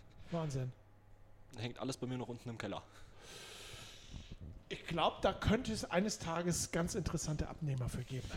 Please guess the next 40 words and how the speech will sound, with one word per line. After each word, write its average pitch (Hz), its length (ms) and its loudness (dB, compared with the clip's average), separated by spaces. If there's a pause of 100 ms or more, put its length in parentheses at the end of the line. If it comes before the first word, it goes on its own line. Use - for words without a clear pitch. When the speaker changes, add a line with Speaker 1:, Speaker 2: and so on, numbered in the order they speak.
(120)
Speaker 2:
<laughs> - 180 -4 (200)
Speaker 1:
Ne? 180 80 2 (220)
Falls 180 260 6
du 180 100 8
dich 175 160 6
jemals 180 360 10
davon 156 280 2
trennen 151 240 -4
solltest, 135 560 2
äh, 80 40 -6 (320)
ne? 175 120 -2 (460)
Oder 131 320 -2
möchtest 139 480 0
oder 131 260 -4
wie 127 120 -2
auch 123 120 -4
immer. 131 220 -2 (760)
Ähm, 165 280 6
seit 208 180 10
Beginn 240 240 8
der 254 140 10
Saison 220 440 10
machen 208 220 0
wir 240 80 4
ja 226 100 6
den 208 120 0
Ice 214 240 0
Talk. 247 200 2
Vorher 208 320 2
haben 208 140 -4
wir 196 240 2
als - 220 -4
Habertown 190 420 0
Radio 175 240 6
ja 160 340 2 (140)
die, 151 320 -2
äh, 139 460 -2 (240)
Spiele 185 340 2
live 156 260 -2
übertragen. 180 640 -4